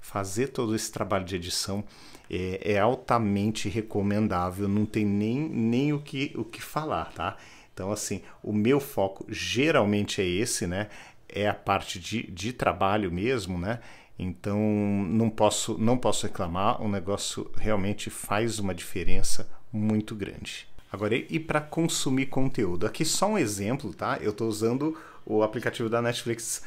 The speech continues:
no computador, tá? Mas é só pra vocês terem uma ideia do tamanho da brincadeira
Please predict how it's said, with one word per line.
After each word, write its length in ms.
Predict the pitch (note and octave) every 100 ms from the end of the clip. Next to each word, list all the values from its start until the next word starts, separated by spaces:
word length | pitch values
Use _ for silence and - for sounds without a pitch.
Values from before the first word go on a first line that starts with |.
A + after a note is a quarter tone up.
| -
no 200 | - A2
computador, 560 | A2 B2 A#2+ D3+ G#2 E2
tá? 160 | - G2+
Mas 260 | G2 F#2+
é 80 | G#2
só 300 | - - E3+
pra 160 | - D#3
vocês 320 | D3 D#3 D#3
terem 200 | C3+ C3+
uma 220 | C3 C3
ideia 480 | B2+ F#2+ F#2 G#2+ A2+ - -
do 160 | - B2
tamanho 1080 | - - - D#3+ D#3+ C3+ A#2+ A#2 A#2+ C#3 D3 - A2
da 140 | A2+
brincadeira 680 | G#2+ A2 A2 G2 F#2 A2+